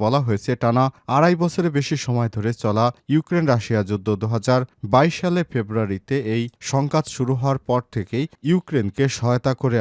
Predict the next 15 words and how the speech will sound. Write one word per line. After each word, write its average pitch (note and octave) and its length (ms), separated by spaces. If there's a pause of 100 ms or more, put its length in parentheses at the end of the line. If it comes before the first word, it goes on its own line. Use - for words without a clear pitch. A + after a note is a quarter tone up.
আসছে G2+ 260
মার্কিন B2 420 (360)
যুক্তরাষ্ট্র F3+ 560 (120)
সহ F3 100 (160)
পশ্চিমা B2+ 420 (100)
বিশ্বের A2 400 (260)
অধিকাংশ D3 440 (200)
দেশ। G#2+ 140 (420)
বিশেষ E3 260 (100)
করে F#3+ 160 (100)
অস্ত্র - 220 (140)
দেওয়ার C3 260
পাশাপাশি B2 520 (180)
দেশটিকে A2 460 (400)
ব্যাপকভাবে F3 640